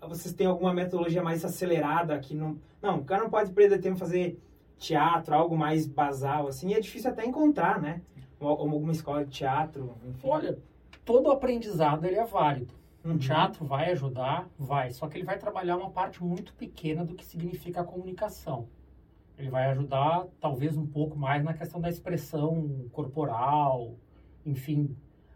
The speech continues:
Speaker 2: Agora, a comunicação é muito mais ampla. Talvez o mais importante, e aí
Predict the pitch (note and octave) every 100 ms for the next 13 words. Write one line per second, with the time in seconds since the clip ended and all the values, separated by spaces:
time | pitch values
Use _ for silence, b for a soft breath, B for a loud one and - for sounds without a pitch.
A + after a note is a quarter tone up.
0 | b - D#3+ D#3 E3 E3 E3 D#3+ D#3+ D#3
1 | F3+ G3 G3+ G3 - F3+ F3 G3 G#3+ F3
2 | E3+ D3 - - - - b b b b
3 | - - - - - - - A#3+ A#3+ A#3+
4 | C#4+ D4 G#3+ B3+ C#4+ C#4 B3+ F#3 - D#3+
5 | F3 G#3 - B2+ - _ D3+ D3 C#3+ D#3+